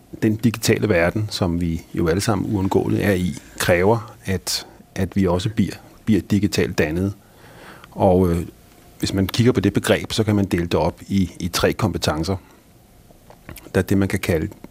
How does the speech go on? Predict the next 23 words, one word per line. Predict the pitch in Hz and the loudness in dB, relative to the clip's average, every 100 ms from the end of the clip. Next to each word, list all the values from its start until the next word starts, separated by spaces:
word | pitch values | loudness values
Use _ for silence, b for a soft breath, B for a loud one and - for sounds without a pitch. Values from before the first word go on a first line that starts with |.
| - | -8
øh, | 104 80 | -6 -6
brugerkompetencer. | - 107 147 - 107 98 95 85 101 - - B B B B B B - | 0 2 2 2 -2 0 0 0 -4 -8 -20 B B B B B B 0
Det | |
er | 107 | 2
vi | 101 | 2
typisk | - 90 95 - | -2 -2 -4 -2
rigtig | 82 - - | -4 -2 0
gode | 80 92 | 0 2
til, | 95 85 - B B - | 2 0 -2 B B -6
øh, | 98 90 80 78 78 71 | -2 0 -2 -4 -6 -6
i, | 90 80 - | -6 -6 -8
i | 85 | -6
hvert | 85 85 | -4 -2
fald | 92 | -2
i | 85 | -2
Danmark, | 82 78 95 - - | 0 -2 -4 -6 -10
ung | - 80 | -8 -6
som | - 90 | -4 -2
gammel, | 85 78 101 - B B B B - 85 | 0 0 -2 -6 B B B B -4 -2
at, | 82 - | -2 -4
at | 87 | -2
bruge | 98 98 117 | 2 4 2
systemer. | 104 107 101 98 - | 0 0 0 -2 -6